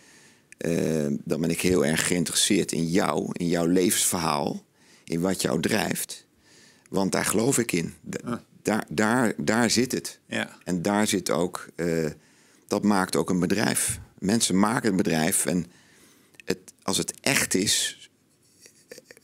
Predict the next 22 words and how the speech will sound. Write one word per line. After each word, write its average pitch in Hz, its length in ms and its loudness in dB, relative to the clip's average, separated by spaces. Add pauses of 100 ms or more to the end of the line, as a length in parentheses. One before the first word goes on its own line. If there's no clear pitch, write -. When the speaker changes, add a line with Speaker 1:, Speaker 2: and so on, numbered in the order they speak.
Speaker 1:
zit - 280 -2
daar 113 180 2
ook 87 80 -2
het - 100 -4
succes, - 420 0
succes. - 520 0
Speaker 2:
En 160 60 0
da-, 180 140 2
da-, 175 280 2
en 151 200 -2
daarom 165 260 4
toch, 190 220 2
hè, 180 260 4
niet 165 180 4
om 170 80 2
erover 160 220 4
door 165 160 4
te 160 80 0
akkeren, 131 280 -2
hoor, 165 40 2
maar 156 120 4
Speaker 1:
Ja, 170 60 4